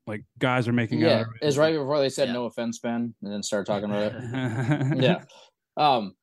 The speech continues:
Speaker 1: Well, you know
Speaker 2: yeah.
Speaker 1: how they have, uh, consultants?
Speaker 2: There's so
Speaker 1: Like
Speaker 2: many people online, like, raging about that. I'm like, "You know, it's such a good show. Get over it." Like, it's, but
Speaker 1: Well, well, you know how, like, on The Sopranos, they had, like, people from the real life mafia as, like, consultants?
Speaker 3: Yeah.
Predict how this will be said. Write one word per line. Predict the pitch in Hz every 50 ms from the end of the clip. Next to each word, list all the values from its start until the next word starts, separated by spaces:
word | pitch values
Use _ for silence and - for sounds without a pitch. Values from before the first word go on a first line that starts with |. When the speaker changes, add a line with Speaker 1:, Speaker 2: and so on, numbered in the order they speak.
| _ _ _ _ _ _ -
Speaker 1:
Well, | 139 147 151
you | 156 170
know | 202 208
Speaker 2:
yeah. | 214
Speaker 1:
how | 233 226
they | 247 233
have, | 190 180 170 170 156 135
uh, | 139 131 123 113
consultants? | - - 120 110 - - 117 123 123 147 160
Speaker 2:
There's | 175 185 165 -
so | - - 165
Speaker 1:
Like | 165 175
Speaker 2:
many | 180 156
people | 139 165 160 135 143 131
online, | 127 127 120 117 120 123 120
like, | 113 110 104 95
raging | 101 104 107 107 101 107 107
about | 101 104 104 104 -
that. | 113 113
I'm | 113 110
like, | 110 110 104 -
"You | 131
know, | 120 110
it's | 101 107 - -
such | 143 135 131 -
a | 110
good | 107 104 92
show. | - 117 107 101
Get | 104 101
over | 101 95 92 92 92
it." | - 69
Like, | 95 95 90 92
it's, | 95 92 - - - - _ _ _ _ _ _ _ _ _ _ -
but | - 107 98 - -
Speaker 1:
Well, | 147 170 - - _ _ -
well, | 139 147
you | 165 185
know | 202 202
how, | 220 214 208
like, | 185 156 143 -
on | 147 139 143
The | 143 127
Sopranos, | - 151 - - 131 123 127 131 131 135 127 113
they | - 127 113
had, | 120 123 123 120 117
like, | 110 110 -
people | - 139 120 139 131
from | - 139 123 120 117
the | 117 113 110 107
real | 117 117 117
life | 120 120 117 -
mafia | - 117 117 113 107 - 131 127 123
as, | 120 117 110 -
like, | 113 98 -
consultants? | - 120 110 - 110 123 131 139 147 143 - - - - _ _ _ _ _ _ _ - - -
Speaker 3:
Yeah. | 104 101 101